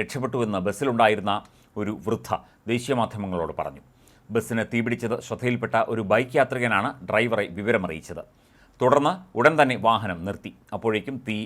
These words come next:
അടിയിൽ നിന്ന് ബസ്സിൻ്റെ ഉള്ളിലേക്ക് പടർന്നു കഴിഞ്ഞിരുന്നു. താൻ മുൻസീറ്റിൽ ഇരുന്നതിനാലാണ് പെട്ടെന്ന് പുറത്തിറങ്ങാൻ കഴിഞ്ഞത് എന്ന് വയോധിക പറഞ്ഞു. ബസ്സിനുള്ളിൽ ഉണ്ടായിരുന്ന യാത്രക്കാരിൽ ഭൂരിഭാഗവും തൻ്റെ ബന്ധുക്കളാണെന്നും അവർ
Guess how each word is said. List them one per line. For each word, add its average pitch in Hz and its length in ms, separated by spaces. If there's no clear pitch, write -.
അടിയിൽ 120 320
നിന്ന് 110 160
ബസ്സിൻ്റെ 110 320
ഉള്ളിലേക്ക് 113 500
പടർന്നു 101 320
കഴിഞ്ഞിരുന്നു. 73 420
താൻ 127 200
മുൻസീറ്റിൽ 143 460
ഇരുന്നതിനാലാണ് 139 680
പെട്ടെന്ന് 135 400
പുറത്തിറങ്ങാൻ 123 560
കഴിഞ്ഞത് 107 300
എന്ന് 113 140
വയോധിക 98 360
പറഞ്ഞു. 69 240
ബസ്സിനുള്ളിൽ 120 440
ഉണ്ടായിരുന്ന 117 400
യാത്രക്കാരിൽ 117 480
ഭൂരിഭാഗവും 123 580
തൻ്റെ 107 260
ബന്ധുക്കളാണെന്നും 113 720
അവർ 92 120